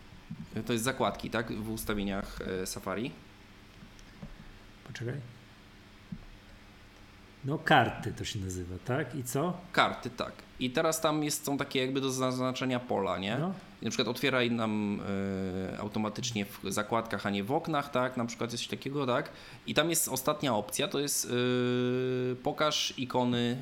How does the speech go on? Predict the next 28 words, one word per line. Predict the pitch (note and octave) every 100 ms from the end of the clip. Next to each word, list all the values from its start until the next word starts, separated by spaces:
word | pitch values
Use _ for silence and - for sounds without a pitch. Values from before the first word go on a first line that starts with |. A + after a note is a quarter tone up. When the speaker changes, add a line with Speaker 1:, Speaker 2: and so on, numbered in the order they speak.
| -
Speaker 1:
na | A#2 A2+
ta-, | A2 -
na | A2 A2+
tych, | - -
na | A#2+
kartach. | A#2 G#2 B2
Speaker 2:
Ale | A#2
ty, | C3+ A#2+ A2+
Maciek, | D#3+ C3 B2+ G#2
masz | A#2 B2+
betę | B2 B2+ A#2+ D#3 G3
tego | B2 A#2+
Mojave? | A#2+ A#2+ B2 A#2+ D#3 C3
Speaker 1:
Ja | A#2
mam | B2 C#3
betę, | C#3+
Speaker 2:
No. | C#3+ C3+
Speaker 1:
tak, | B2 G2+
ale | G2+ G#2
myślałem, | G#2+ A#2+ A2+
że |
tak | A#2 A2+
było, | A#2 A#2
że | A#2+
to | F3
było | C4
Speaker 2:
Nie, |
Speaker 1:
zawsze. | G#3+ - G#2